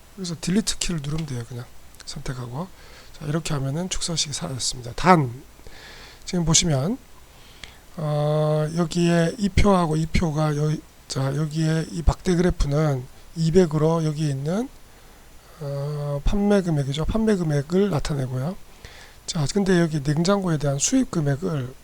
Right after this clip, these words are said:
아, 유사한 수준으로 맞춰줘야 돼요. 근데 이게 절대적 기준이 틀리기 때문에 지금 낮게 나타나죠. 그러면 이럴 때는, 자, 왼쪽에 있는, 어, 수입 금액에 해당하는 계열을 선택하고 막대 그래프를 선택하죠.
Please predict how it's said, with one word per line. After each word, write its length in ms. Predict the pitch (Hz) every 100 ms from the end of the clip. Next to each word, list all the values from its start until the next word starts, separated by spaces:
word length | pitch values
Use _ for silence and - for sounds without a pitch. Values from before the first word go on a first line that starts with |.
| -
아, 100 | 156
유사한 280 | 143 180
수준으로 380 | 175 - 214 180
맞춰줘야 480 | 131 120 156 143 127
돼요. 200 | 120 117 110 -
근데 500 | 156 147 147 139 127 - -
이게 180 | 139 147
절대적 440 | - 151 185 165
기준이 300 | - 135 147 -
틀리기 300 | 220 214 160
때문에 500 | 147 131 135 165 120 - - - -
지금 140 | 165 151
낮게 260 | 139 180
나타나죠. 580 | 160 139 143 127 123 127 -
그러면 340 | 151 143 143
이럴 220 | 165 165
때는, 400 | 170 143 135 214 269 - - - - - - - -
자, 200 | - 131
왼쪽에 440 | 147 170 220 190
있는, 560 | 170 151 170 165 135 123 - - - - - - - -
어, 340 | 143 143 139
수입 320 | 147 - 226 -
금액에 360 | 175 156 147
해당하는 1080 | 131 151 151 143 143 151 160 160 165 160 160 302 - - - - - -
계열을 400 | - 156 160 160
선택하고 480 | - 175 170 143 127
막대 260 | 123 - 160
그래프를 680 | 160 151 - - - 156
선택하죠. 580 | 143 151 165 143 131 151